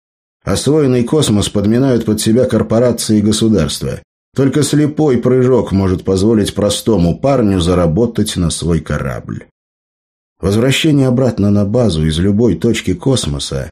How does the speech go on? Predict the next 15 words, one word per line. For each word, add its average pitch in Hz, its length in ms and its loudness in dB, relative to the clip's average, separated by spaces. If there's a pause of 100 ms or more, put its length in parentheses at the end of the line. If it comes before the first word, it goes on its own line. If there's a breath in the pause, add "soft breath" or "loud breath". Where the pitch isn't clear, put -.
(120)
происходит 117 600 0
одноразовым 117 800 2
порталом. 67 720 -6 (340)
Дорого, 85 400 0
конечно, 69 680 -6
но 117 180 0
чаще 143 380 0
всего 107 320 0
окупается 98 680 -2
с 80 120 -2
добычи. 76 560 -6 (880)
Главный 104 480 2
риск 139 280 0
такой 92 260 0
работы — 87 520 0